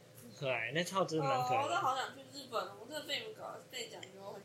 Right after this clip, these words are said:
Speaker 1: 我看我第一天其实就是只有去个神社，
Speaker 2: 嗯。
Speaker 1: 是我刚刚说的那个神社，之后就照片里来说就没有东西啊，有啦，有去一间 outlet，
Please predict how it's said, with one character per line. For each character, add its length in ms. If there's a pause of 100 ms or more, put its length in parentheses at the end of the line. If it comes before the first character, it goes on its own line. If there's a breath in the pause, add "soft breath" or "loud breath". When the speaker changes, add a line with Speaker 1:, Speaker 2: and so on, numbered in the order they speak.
(100)
Speaker 1:
我 100
看 160
我 100
第 220
一 60
天 260
其 140
实 160
就 160
是 120
只 140
有 100
去 220
个 80
神 260
社， 360
Speaker 2:
嗯。 320
Speaker 1:
是 100
我 60
刚 140
刚 100
说 160
的 80
那 40
个 60
神 180
社， 200
之 200
后 540
就 600
照 240
片 320
里 140
来 220
说 720
就 180
没 160
有 140
东 240
西 140
啊， 120
有 200
啦， 120
有 80
去 200
一 20
间 160
outlet， 380